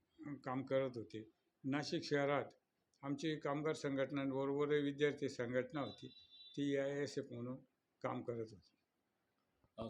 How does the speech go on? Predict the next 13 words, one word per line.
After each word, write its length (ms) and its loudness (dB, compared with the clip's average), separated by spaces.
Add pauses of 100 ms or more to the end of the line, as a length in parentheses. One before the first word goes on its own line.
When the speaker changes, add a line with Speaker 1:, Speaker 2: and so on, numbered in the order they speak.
Speaker 2:
कॉम्रेड, 360 8
अ, 180 12
भाऊराव 340 12
पवार 300 12
यांनी 220 12
जे 120 12
काम 260 12
केलं 240 12
आयुष्यभर, 480 12
त्याच्याविषयी 540 4
काय 180 12
आठवतं 380 12
तुम्हाला? 340 4